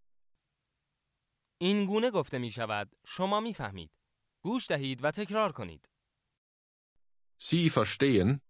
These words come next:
Speaker 2: Sie. Sie. Sie verstehen.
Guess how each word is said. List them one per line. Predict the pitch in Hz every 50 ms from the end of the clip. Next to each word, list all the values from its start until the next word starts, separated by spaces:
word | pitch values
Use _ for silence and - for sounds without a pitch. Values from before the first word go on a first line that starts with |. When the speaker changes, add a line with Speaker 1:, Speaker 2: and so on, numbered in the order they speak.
| _ _ _ _ _ _ _ _ _ _ _ _ _ _ _ _ _ _ _ _ _ _ _ _ _ _ _ _ _ _ _ _ _ _ _ _ _ _ _ _ _ _ _ _ _ _ _ _ _ _ _ -
Speaker 2:
Sie. | - - - - 165 147 131 139 156 - - _ _ _ _ _ _ _ _ _ _ _ _ _ _ _ _ _ _ _ _ _ _ _ _ _ _ _ _ _ _ _ _ _ _ _ _ _ _ -
Sie. | - - - 135 139 139 135 151 165 160 - _ _ _ _ _ _ _ _ _ _ _ _ _ _ _ _ _ _ _ _ _ _ _ _ _ _ _ _ _ _ _ _ _ _ _ _ _ _ - - -
Sie | - 170 190 160
verstehen. | - 147 117 - - - 143 147 127 92 85 92 113 127